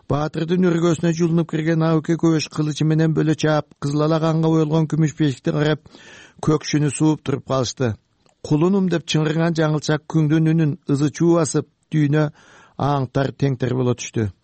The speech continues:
Абыке көбөш алтарам көздөгөнүнө жетип, келген жолуна түштү. Көбөштүн камчысынан эмчеги жарылып, эси оопкалап түшкөн Каныкейдин маңдайында кайненеси чыйырда отуруптур. Семетейди амалдуу зайып ошентип аман алып калган.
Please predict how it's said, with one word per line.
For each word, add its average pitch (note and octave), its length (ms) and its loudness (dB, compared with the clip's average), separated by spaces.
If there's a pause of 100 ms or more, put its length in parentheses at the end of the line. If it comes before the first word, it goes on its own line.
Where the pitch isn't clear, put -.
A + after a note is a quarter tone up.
(160)
Абыке C#3+ 400 -4
көбөш E3 420 -2
алтарам C#3+ 540 -2
көздөгөнүнө D#3 560 0
жетип, D#3 400 -2
келген D#3 480 0
жолуна C#3+ 320 0
түштү. A#2+ 380 -4 (420)
Көбөштүн D3 420 0
камчысынан D3 540 -2
эмчеги D3+ 420 0
жарылып, D3+ 480 -2
эси D3+ 280 0
оопкалап D3+ 420 0
түшкөн D#3 320 -2
Каныкейдин D3+ 500 0
маңдайында D3+ 640 0
кайненеси D3+ 560 0
чыйырда C#3+ 400 0
отуруптур. B2+ 460 -4 (720)
Семетейди D#3 680 0
амалдуу D#3 460 0
зайып D3+ 340 0
ошентип C#3 460 -2
аман C3+ 280 0
алып A#2+ 200 -4
калган. A#2 380 -2